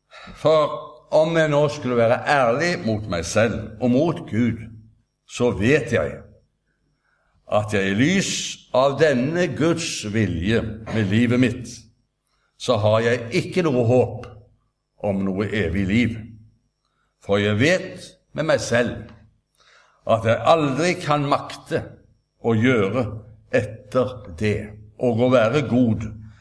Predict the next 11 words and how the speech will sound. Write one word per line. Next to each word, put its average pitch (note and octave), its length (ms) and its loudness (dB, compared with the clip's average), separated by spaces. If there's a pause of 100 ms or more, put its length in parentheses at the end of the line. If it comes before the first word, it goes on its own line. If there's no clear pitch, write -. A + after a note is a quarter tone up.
(140)
slik B2 440 -2
Guds D3 360 -4 (100)
hellige A#2+ 480 0
vilje A2+ 420 0 (720)
i B2 140 0
de A2 160 0
ti C3 260 0
bud E3 380 0 (600)
krever D#3+ 520 0 (440)
av D#3 180 2
meg. D#2 180 -4